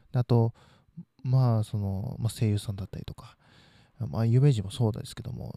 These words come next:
まあ、好きな人ってたくさんいるわけですよ。でも、その、やっぱり人間って、うん、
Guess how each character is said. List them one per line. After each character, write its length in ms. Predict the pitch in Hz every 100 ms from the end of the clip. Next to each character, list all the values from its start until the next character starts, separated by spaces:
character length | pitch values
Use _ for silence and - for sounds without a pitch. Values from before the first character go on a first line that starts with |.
| -
ま 140 | - 120
あ、 40 |
好 60 | -
き 80 | 180
な 60 |
人 160 | 127 107
っ 20 |
て 120 | -
た 80 | 117
く 120 | -
さ 120 | -
ん 80 | 151
い 20 |
る 260 | 139 139 135
わ 120 | 131
け 100 | 113
で 100 | 101
す 80 | -
よ。 120 | - _ _ - - - _ _ _ -
で 120 | 208
も、 180 | 202 139
そ 120 | 147
の、 260 | 139 123 - -
や 80 | 170
っ 20 |
ぱ 100 | 190
り 180 | 113 - _ _ _ -
人 240 | 135 147
間 140 | 147
っ 40 | 135
て、 320 | 139 120 - _ _ _ _ _ -
う 40 |
ん、 240 | - -